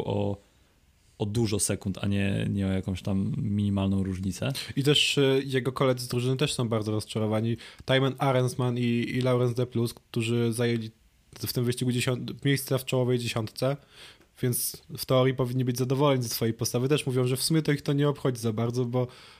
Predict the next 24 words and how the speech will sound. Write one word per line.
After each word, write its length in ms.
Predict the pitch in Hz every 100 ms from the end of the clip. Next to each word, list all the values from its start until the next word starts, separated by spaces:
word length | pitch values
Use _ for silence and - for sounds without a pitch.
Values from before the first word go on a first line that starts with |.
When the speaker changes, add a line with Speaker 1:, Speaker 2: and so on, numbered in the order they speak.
| _
Speaker 2:
bo 480 | 117 127 127 127 127 _ _ _
ta 120 | 135
przegrana 360 | 127 139 131 131
Thomasa 380 | 135 135 131 123
boli 220 | 120 120
ich 120 | 113
bardziej 420 | 117 139 131 127
niż 120 | 120 -
cieszy 340 | 123 - 117
ich, 180 | 113 - - - - - 113 117
y, 20 |
sam 200 | 113 127
fakt, 240 | 120 131 120
że 400 | 120 120 113 - 123
no, 280 | 123 123 117 - _ -
pojechali 400 | 127 120 123 120
naprawdę 300 | 123 123 117
dobry 220 | 117 117
wyścig, 320 | 120 127 -
też, 380 | - 127 - -
y, 380 | 120 120 120 117 117 - _ _ -
też 140 | 120
Speaker 1:
Indywidualnie. 300 | 110 131 127 -
Speaker 2:
indywidualnie. 460 | 131 120 113 113